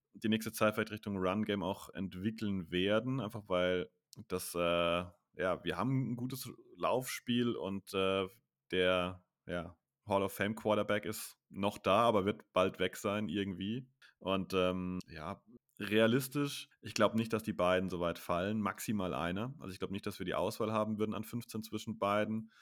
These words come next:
Ich glaube nicht, dass die Packers so früh auf Tackle gehen. Ich kann mir das in Runde zwei vorstellen, in Runde eins hab ich was anderes, wo sie perspektivisch früher zugreifen könnten, aber dazu kommen wir garantiert gleich.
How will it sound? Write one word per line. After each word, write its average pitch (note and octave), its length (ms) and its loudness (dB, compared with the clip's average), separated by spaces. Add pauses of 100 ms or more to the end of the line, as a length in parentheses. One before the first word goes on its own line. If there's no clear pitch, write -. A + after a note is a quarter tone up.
(200)
Ich G#2+ 200 -6
glaube G2+ 320 4
nicht, F#2+ 260 -2
dass F#2 80 -4
die F2+ 100 -8
Packers E2 540 -6
so E2+ 140 -6
früh - 260 -8
auf A1+ 180 -8
Tackle - 360 -10
gehen. D2+ 240 -8
Ich - 100 -16
kann G2 140 -2
mir G2 80 -2
das - 520 -6
in G2+ 80 -4
Runde F#2 280 -4
zwei F#2 440 2
vorstellen, G#2+ 480 -4
in F#2+ 120 -6
Runde F#2 420 -4
eins G#2 840 -2
hab - 300 -6
ich A2 180 -6
was A2 180 -10
anderes, F#2 540 -4
wo E2+ 220 -6
sie D#2+ 320 -6
perspektivisch F2 1040 -8
früher F2+ 400 -4
zugreifen D#2+ 800 -4
könnten, - 280 -12
aber F#2 120 -6
dazu F2 180 -8
kommen F2+ 180 -12
wir F2 100 -8
garantiert E2+ 460 -12
gleich. - 400 -14